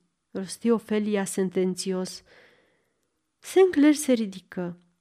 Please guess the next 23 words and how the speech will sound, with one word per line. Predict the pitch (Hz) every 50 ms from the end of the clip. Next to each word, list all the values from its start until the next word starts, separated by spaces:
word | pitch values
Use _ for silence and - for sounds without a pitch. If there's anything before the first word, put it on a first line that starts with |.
| _ _ _
lăsă | - 190 185 180 - 196
distrat | 185 170 180 190 - - - 196 196 202 196
ziarul | - 196 180 175 190 190 190 190 196 190 196 196 190
din | 180 202 202
mână | 202 202 202 196 190 185 185 220 - _ _ _ _ _ _ _ _ _ _
și | - - 294
se | 262 - 311
apropie | 302 294 302 - 277 - - 277 302 320
de | 262 277
ușa | 262 262 269 - - 269 247
larg | 240 233 240 254 247 233
deschisă | 220 202 214 214 - - - - 226 220 - - 220
spre | 208 - - 202 190 190
terasă, | 190 _ - 196 185 185 170 170 170 - - - 202 - _ _ _ - - - - _ _ _ _ _ _ _
dorind | - 208 208 220 240 254
să | 247 247
pună | 233 - 226 214 208 208
capăt | - - 208 196 185 - 170 170 -
unei | 175 170 170 170 170
discuții | 165 170 - - - - 208 202 - - - 208 202 196 - - _ _ _ _
neplăcute | _ 254 254 277 - - 240 220 - - - 190 - 165
pentru | 160 - 165 170 170 185 185
el. | 175 175 175 175 170 175 170